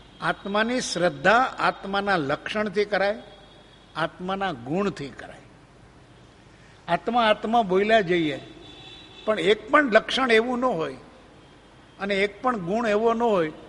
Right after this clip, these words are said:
તો પછી આ સંસાર છોડવો શું કામ? જો શ્રદ્ધા થાય કે આત્મા છે એ સ્વયં સુખનું ધામ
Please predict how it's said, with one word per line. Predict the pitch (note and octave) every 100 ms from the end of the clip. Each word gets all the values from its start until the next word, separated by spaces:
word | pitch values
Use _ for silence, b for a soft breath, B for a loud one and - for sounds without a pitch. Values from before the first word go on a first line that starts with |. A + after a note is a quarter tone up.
| - -
તો | G#3+
પછી | G#3+ A3 A3
આ | A3+
સંસાર | - F#3+ F#3+ A3+ G#3+
છોડવો | - G#3 A3+ C#4
શું | A#3 D4+
કામ? | D4 A#2+ - - - - - - - - - - - - - B B B B B B2+
જો | E3+ D4+
શ્રદ્ધા | C#4+ G#3 G#3 D#3 G#3 G3
થાય | - F3 A2+ - - - - - - -
કે | F3+
આત્મા | - D#3 F3+ G3 G3+ G#3
છે | G3 F#3
એ | F#3+ F#3 F3+
સ્વયં | F3 - D3+ E3 F#3 G3+
સુખનું | - - D#3 - E3+ F3 C3+
ધામ | C#3+ F3 G#3+